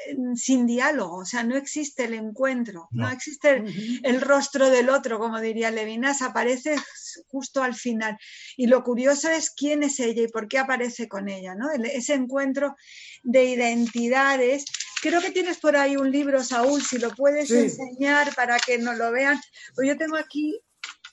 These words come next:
Speaker 1: una frase, pero no tengo el libro para poder enseñarlo. Sí, em,
Speaker 3: A ver.
Speaker 1: dice,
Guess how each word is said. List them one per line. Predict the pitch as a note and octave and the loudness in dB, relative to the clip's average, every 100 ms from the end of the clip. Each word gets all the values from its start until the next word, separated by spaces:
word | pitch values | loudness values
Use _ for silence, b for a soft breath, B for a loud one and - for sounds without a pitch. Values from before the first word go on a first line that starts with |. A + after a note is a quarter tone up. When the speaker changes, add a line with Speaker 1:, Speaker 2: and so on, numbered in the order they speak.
| _ - - - - C4+ | _ -20 -20 -20 -20 -2
Speaker 1:
una | C#4+ C#4 | 0 0
frase, | D4 D4 D4 - B3 B3 | 0 2 2 0 -8 -6
pero | A#3+ A#3+ | -4 -2
no | B3 | -4
tengo | B3+ C#4 C4+ | -4 -4 -2
el | B3+ | -2
libro | C#4 B3+ A#3 | -2 -4 -4
para | A#3 A3 | -4 -4
poder | A#3 A#3 A#3+ | -2 -4 -4
enseñarlo. | A#3+ A#3+ B3 A#3+ A#3 A3+ G3 B B B B | -6 -6 -4 -2 -4 -4 -12 B B B B
Sí, | - - C#4 B3+ - | -12 -2 0 0 0
em, | B3+ B3 A#3+ A#3 A3+ - _ | 2 2 2 0 -4 -10 _
Speaker 3:
A | F#3+ | -6
ver. | A3+ C#4+ D#4 - _ _ _ _ - B B B | -2 -2 -4 -8 _ _ _ _ -16 B B B
Speaker 1:
dice, | B3 B3+ C4+ C4 - | -2 0 4 4 4